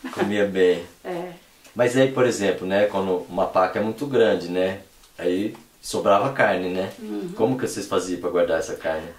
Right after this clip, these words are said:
Speaker 2: A gente lidava com ele bem lidadinho, e ferventava, depois fritava e punhava numa lata.
Speaker 1: Com a banha?
Speaker 2: É, com a banha.
Speaker 1: Dela mesma?
Speaker 2: Dela mesma.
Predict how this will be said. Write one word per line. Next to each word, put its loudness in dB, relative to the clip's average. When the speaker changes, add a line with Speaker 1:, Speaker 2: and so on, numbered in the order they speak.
Speaker 2:
A 2
gente 0
lidava -2
com -6
ele 0
bem 4
lidadinho, -4
e -10
ferventava, -6
depois -6
fritava -8
e -8
punhava -4
numa -4
lata. -4
Speaker 1:
Com -4
a 4
banha? 2
Speaker 2:
É, -4
com -8
a -2
banha. -8
Speaker 1:
Dela 2
mesma? 2
Speaker 2:
Dela -6
mesma. -12